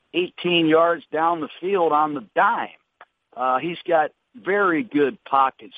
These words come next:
skills. He's got very good decision making, and, uh, he's athletic and tough, and he, he really likes the big moments. And he's not afraid to be a gunslinger when he has to. I mean, some of the decisions he,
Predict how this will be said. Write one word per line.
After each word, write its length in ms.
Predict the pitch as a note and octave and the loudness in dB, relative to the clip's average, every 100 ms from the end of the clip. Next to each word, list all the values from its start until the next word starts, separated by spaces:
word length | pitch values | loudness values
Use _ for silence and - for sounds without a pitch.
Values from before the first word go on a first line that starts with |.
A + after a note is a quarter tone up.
| - | -20
skills. 420 | A2+ G#2+ G2+ G2 - - _ _ _ _ | -14 -10 -8 -10 -14 -20 _ _ _ _
He's 180 | A#2 A#2 | -14 -4
got 320 | B2+ B2 A2 - | 0 0 0 -6
very 380 | A2+ F3 E3+ C3 | -2 2 2 0
good 280 | A#2+ B2 G2+ | 0 -2 -4
decision 600 | G2+ - D3+ A#2+ A2+ A2 | -10 -2 0 0 0 2
making, 580 | G#2 G2+ A2 G#2+ G#2+ | 2 0 0 2 4
and, 260 | G#2+ G#2 G2 _ _ - _ - | 4 2 0 _ _ -20 _ -4
uh, 240 | G#2+ G#2+ G#2 | 0 2 2
he's 260 | D#3 D#3+ | -2 0
athletic 680 | E3+ F3+ - C3+ D3 D3 D3 - _ _ _ - | 2 2 -2 -4 -2 0 -2 -6 _ _ _ -12
and 200 | A#2 G#2+ - - | -10 -10 -10 -6
tough, 300 | C#3+ B2+ G#2+ - - - | 0 2 2 -4 -20 -14
and 140 | A#2 | -8
he, 220 | B2 A#2+ A2+ | -6 -6 -4
he 160 | C3 | 0
really 340 | C#3 D3+ D3+ A#2 | 2 4 2 2
likes 280 | A2+ A2+ - - | 0 -2 -6 -16
the 60 | |
big 280 | F2+ A2+ G#2 | -6 -4 -2
moments. 520 | G2+ A2 A2 G2 - - _ _ _ _ _ _ | 0 0 0 -4 -10 -20 _ _ _ _ _ _
And 340 | G#2+ A2+ A2+ G#2+ | -6 -2 -2 0
he's 160 | C3 | 0
not 220 | C3 F3 D#3+ | 2 0 -2
afraid 380 | - C3+ D3+ C3+ | -4 -4 -4 -4
to 60 | |
be 180 | G#2 A#2+ | -2 -2
a 60 | A2 | 0
gunslinger 720 | A2+ B2+ B2+ - A2 G#2+ G2+ | 0 0 -2 -4 -6 -2 -2
when 140 | G#2 G#2 | -2 -2
he 80 | |
has 260 | F#2+ G#2 G#2+ - | 2 2 0 -6
to. 100 | G2+ | -8
I 60 | G2 | -6
mean, 160 | G#2 G2+ | -6 -6
some 160 | - D#3+ | -2 0
of 80 | C#3 | 0
the 80 | A#2 | -2
decisions 680 | G#2 - D#3+ E3 C3 G#2+ - | -4 -6 -2 -2 -2 -6 -6
he, 280 | A2+ A2+ | -6 -6